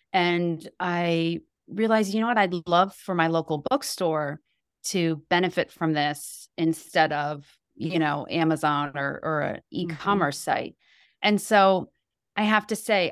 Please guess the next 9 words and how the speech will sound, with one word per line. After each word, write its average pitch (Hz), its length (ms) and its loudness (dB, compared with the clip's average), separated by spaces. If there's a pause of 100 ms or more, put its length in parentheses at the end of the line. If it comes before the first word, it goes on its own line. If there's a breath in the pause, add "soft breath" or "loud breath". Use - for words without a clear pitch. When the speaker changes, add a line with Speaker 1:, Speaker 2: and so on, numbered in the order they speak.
Speaker 1:
I 185 80 2
felt 220 420 0 (220)
really 220 480 -2
comfortable 175 880 0
using 196 320 2
my 165 140 6
work 185 380 2
email 160 420 2
address, 143 600 -2